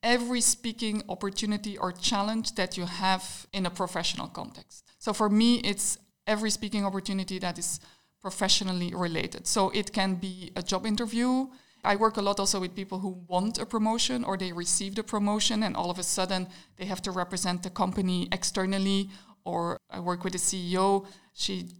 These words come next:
is recently has become the C E O, was in the company since forever, and she was more, yeah, in an observing role, but now she is a C E O, she, so she has to take the lead, and so you have to start thinking and speaking in a different way.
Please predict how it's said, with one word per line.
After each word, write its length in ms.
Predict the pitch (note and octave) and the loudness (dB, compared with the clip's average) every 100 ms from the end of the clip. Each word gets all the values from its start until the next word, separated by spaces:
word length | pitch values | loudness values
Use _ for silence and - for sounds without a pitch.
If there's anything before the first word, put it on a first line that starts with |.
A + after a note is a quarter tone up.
| _ _ | _ _
is 240 | - F3 F#3 | -6 -2 2
recently 540 | G3 G3 G3+ F#3+ F#3 | 4 6 4 2 -2
has 200 | F#3+ F#3 | 0 -2
become 260 | F3+ F3 E3+ | -2 0 0
the 80 | E3+ | 0
C 220 | F3 F3 | -2 0
E 40 | |
O, 120 | G#3+ A3 | 0 2
was 200 | F#3+ F3+ | 2 2
in 100 | F3 | -2
the 60 | |
company 400 | F3 F#3 F#3+ F3+ | 2 0 0 0
since 280 | F3 F3+ E3+ | 0 2 0
forever, 520 | - E3 F3+ A#3+ A#3+ A#3+ - - - | 0 2 2 4 2 0 -10 -16 -4
and 180 | F#3+ F3+ | -2 2
she 160 | - F#3 | 2 2
was 220 | F3 F3+ | 0 0
more, 460 | F#3 F3+ F3 E3+ F3 F#3 | 0 2 2 -2 -6 -6
yeah, 160 | F#3 - | -4 -2
in 100 | F3+ | -4
an 120 | F3+ | -4
observing 640 | F3+ E3+ - F3 F#3 G#3+ G#3 | -4 -2 0 0 0 0 0
role, 300 | G3+ A3+ A#3+ | 2 2 2
but 140 | A3 | -2
now 180 | F3+ F3+ | 2 2
she 260 | F3+ F#3 E3 | 2 0 -2
is 140 | E3+ | -4
a 60 | - | -4
C 260 | - F3 | -4 -2
E 40 | E3 | 0
O, 120 | G3+ | 0
she, 160 | - F#3 | 0 0
so 180 | - E3+ | -4 -2
she 100 | E3+ | -6
has 160 | E3 | -6
to 80 | - | -6
take 200 | F3 E3+ | -6 -6
the 80 | E3+ | -4
lead, 420 | E3+ F3 G#3+ A#3 - | -4 0 2 2 0
and 160 | F#3+ | -2
so 120 | F#3 | 0
you 140 | F3 F3 | -2 -4
have 220 | F#3 - | -4 -6
to 220 | - F3 F3 - - _ _ _ | -4 -2 -2 -6 -14 _ _ _
start 340 | - F#3+ F3+ | -2 0 2
thinking 380 | A#3+ C4+ A#3+ F#3 | 2 4 4 2
and 100 | E3+ | 0
speaking 540 | - - B3 B3 G#3+ G#3+ | -2 0 -2 0 -2 0
in 120 | F#3 | 0
a 60 | F3+ | 0
different 480 | G#3 G3+ F3 E3+ F3+ | -2 -2 -4 -6 -2
way. 380 | G3 F#3 D#3 | 2 2 0